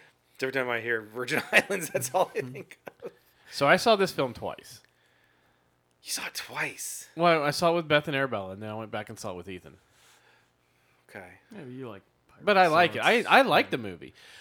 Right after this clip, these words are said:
Speaker 1: I liked it. There's, there's nothing
Speaker 3: The clip they showed when I was watching, I don't know what late night show where the shark was going over, I'm like, "That looks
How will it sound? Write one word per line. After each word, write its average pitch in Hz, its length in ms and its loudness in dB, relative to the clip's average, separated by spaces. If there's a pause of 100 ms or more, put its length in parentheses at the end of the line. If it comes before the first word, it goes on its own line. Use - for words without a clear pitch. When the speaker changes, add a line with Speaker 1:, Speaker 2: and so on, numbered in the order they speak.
(140)
Speaker 1:
I 214 180 10 (320)
liked 165 380 6
it. 233 220 0 (360)
There's, 147 360 0
there's 143 260 -2
nothing 160 680 -2 (480)
Speaker 3:
The 160 80 -16
clip 208 180 -4
they 180 120 -4
showed 147 480 -4 (120)
when 123 200 -12
I 120 300 -8
was 110 120 -14
watching, 104 480 -16
I 98 60 -20
don't 98 80 -20
know 82 180 -20
what 95 160 -20 (880)
late 104 200 -16
night 95 260 -18
show 98 460 -18 (460)
where 101 120 -18
the 98 100 -18
shark 117 340 -10
was 113 100 -14
going 117 280 -10
over, 117 180 -10
I'm 117 100 -10
like, 92 140 -16 (200)
"That 127 280 -10 (260)
looks - 220 -20